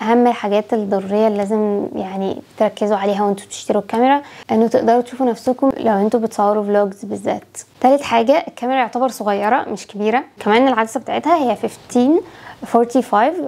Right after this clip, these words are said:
فهي حلوة لما بعمل بيها زوم، وفي نفس الوقت بقدر أصور بيها كادر يكون وايد أو كادر يكون واسع وجايب كل اللي حواليا. الكاميرا إعداداتها مش معقدة،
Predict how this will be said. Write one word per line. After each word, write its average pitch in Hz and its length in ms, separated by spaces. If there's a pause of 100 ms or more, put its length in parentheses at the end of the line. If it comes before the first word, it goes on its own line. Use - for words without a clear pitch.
(160)
فهي 240 240
حلوة 233 360
لما 202 280
بعمل 202 320
بيها 208 220
زوم، 226 300
وفي 226 200
نفس 208 180
الوقت - 380 (160)
بقدر 220 440
أصور 214 260
بيها 208 260
كادر 208 360
يكون 208 420 (540)
وايد 208 540
أو 196 360
كادر 202 220
يكون 208 260
واسع 202 420
وجايب 196 340
كل 202 100
اللي 202 140
حواليا. 208 520 (260)
الكاميرا 233 320
إعداداتها 208 640
مش 214 300
معقدة، 202 680